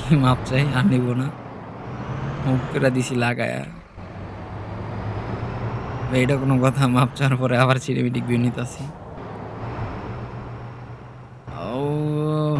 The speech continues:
ভাই সাব, অ্যাক্সিডেন্ট না হইলে হইছে। ভাঙাচোরা রাস্তা।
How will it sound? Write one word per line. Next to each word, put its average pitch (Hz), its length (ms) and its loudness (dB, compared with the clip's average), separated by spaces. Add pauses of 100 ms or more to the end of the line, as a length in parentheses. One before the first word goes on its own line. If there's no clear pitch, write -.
(240)
ভাই 131 180 2 (140)
সাব, 135 180 6
অ্যাক্সিডেন্ট 123 460 2
না 123 140 8
হইলে 123 180 6
হইছে। 127 380 2 (1600)
ভাঙাচোরা 117 580 2
রাস্তা। 120 460 0